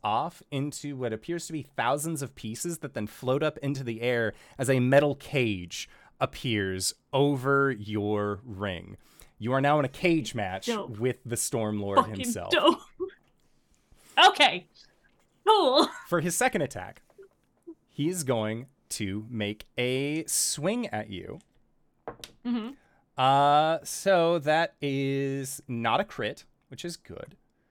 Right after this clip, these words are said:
Speaker 2: What is his, um,
Speaker 1: He has a
Speaker 2: what is,
Speaker 1: plus
Speaker 2: he's using a
Speaker 1: nineteen to hit.
Speaker 2: No, I'll, y-, he's gonna hit me every time.
Speaker 1: Yeah.
Speaker 2: Uh, but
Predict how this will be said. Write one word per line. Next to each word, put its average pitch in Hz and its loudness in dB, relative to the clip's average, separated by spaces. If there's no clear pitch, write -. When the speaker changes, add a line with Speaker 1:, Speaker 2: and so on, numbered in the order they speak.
Speaker 2:
What 269 2
is 262 -2
his, 208 0
um, 175 -2
Speaker 1:
He - -10
has 403 -2
a - 4
Speaker 2:
what 233 -2
is, 233 2
Speaker 1:
plus 202 6
Speaker 2:
he's 214 0
using 156 4
a - 2
Speaker 1:
nineteen 156 2
to 104 -6
hit. 90 -10
Speaker 2:
No, 226 -4
I'll, 254 0
y-, 220 -10
he's 330 0
gonna 339 4
hit 277 2
me 214 0
every 175 -4
time. - -10
Speaker 1:
Yeah. 135 0
Speaker 2:
Uh, 294 8
but 302 6